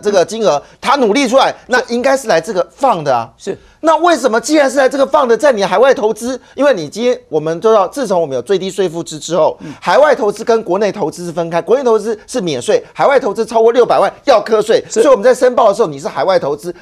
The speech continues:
Speaker 1: 你就要秀出是海外投资。
Speaker 2: 好，
Speaker 1: 那
Speaker 2: 先停一下。所以柯文哲说：“我在台湾赚钱，我在台湾缴税。”请问连胜文，你在台湾缴了多少税？连胜文怎么说？“我大部分的时间都是在海外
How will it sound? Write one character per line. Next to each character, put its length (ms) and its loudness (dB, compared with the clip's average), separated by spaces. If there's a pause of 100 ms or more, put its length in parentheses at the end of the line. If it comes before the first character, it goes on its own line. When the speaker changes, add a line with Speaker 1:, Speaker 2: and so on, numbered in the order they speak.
Speaker 1:
你 140 -4
就 120 -2
要 100 2
秀 260 -4
出 160 -4
是 220 -2 (160)
海 460 4
外 460 2
投 360 4
资。 420 -2 (140)
Speaker 2:
好， 220 2
Speaker 1:
那 80 4
Speaker 2:
先 100 4
停 180 2
一 40 4
下。 160 2 (280)
所 160 2
以 80 4
柯 220 2
文 160 6
哲 240 6
说 180 2 (720)
：“我 240 6
在 240 4
台 300 4
湾 260 2
赚 180 2
钱， 140 -2
我 80 -4
在 100 2
台 120 -2
湾 180 2
缴 160 -4
税。” 180 -2
请 160 -8
问 160 2 (440)
连 180 -2
胜 100 2
文， 160 -2 (220)
你 260 -2
在 260 2
台 200 -4
湾 220 2
缴 160 2
了 100 2
多 160 2
少 100 2
税？ 240 2
连 140 0
胜 80 4
文 80 0
怎 80 -4
么 100 -2
说 220 4 (520)
？“我 260 -4
大 200 -4
部 100 -6
分 40 -6
的 80 -8
时 160 -14
间 280 -6
都 220 -6
是 120 -14
在 100 -4
海 400 -10
外 400 -4